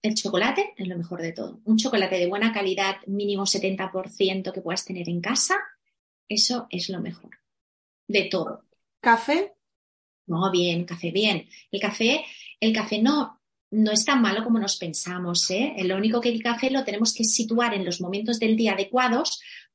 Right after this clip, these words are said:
Speaker 1: para que no, no, para que no deja de, de activarnos el cortisol. O sea, el cortisol es la hormona vitalizante que tenemos por excelencia el ser humano.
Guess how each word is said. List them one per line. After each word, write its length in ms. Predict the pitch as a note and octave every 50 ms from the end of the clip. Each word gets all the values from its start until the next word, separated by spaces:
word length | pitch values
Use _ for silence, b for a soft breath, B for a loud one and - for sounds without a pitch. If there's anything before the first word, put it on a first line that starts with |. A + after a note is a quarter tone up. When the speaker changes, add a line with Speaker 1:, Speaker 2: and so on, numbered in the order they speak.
| -
Speaker 1:
para 320 | - A3+ A3 G#3+ G3 G3 -
que 160 | G#3+ G3+ G3
no, 640 | G3 G3 G3 G#3 A3 A#3 A#3 A#3 D4 - - - _ _ _ _ _ _ _ _ -
no, 480 | A3+ A3+ A3 A3 A3 G#3+ A3 - _ _ _ _ _ _ _ _ -
para 200 | - G#3+ G#3 G#3+
que 140 | G#3+ G#3+ G#3+
no 100 | A3+ A#3+
deja 260 | C#4 C#4 - C#4+ C4+
de, 260 | A#3 A#3+ A#3 - -
de 220 | - G3+ G3+ A#3 A3+
activarnos 720 | A3 - - A3+ G#3+ G#3+ A3 A3 A3 A#3+ C4+ C#4 C4+ -
el 120 | A#3 G3+ -
cortisol. 680 | - F#3 - - D#3 - - - D#3+ - - - _ _ _ _ _ _ _ _ _ _
O 40 | -
sea, 340 | - - F#3+ D#3 D3 - _ _ _ _ _ _ -
el 80 | F#3+ F#3+
cortisol 540 | - G3+ G3+ - G3+ - D4+ D#4 D#4 D#4+ - - _ _ _ _ _ b b b b -
es 280 | G3+ G#3+ - - - -
la 180 | - G3+ F#3 F3+
hormona 400 | F#3 F#3+ G#3+ A3+ B3+ C#4 B3+ A3
vitalizante 800 | G#3+ A3 - - F#3+ F#3 F3 F3 F3 - - A3 A3+ A3 C4+ C4
que 80 | A#3+
tenemos 300 | A3 F3 F3 F3+ F#3+ -
por 120 | - G3+ -
excelencia 600 | - - - - D#3+ - G2 - - - B3+ D4
el 80 | D4 -
ser 180 | - - E3
humano. 540 | D#3 - - - - G#3 D#4 G#4 - - _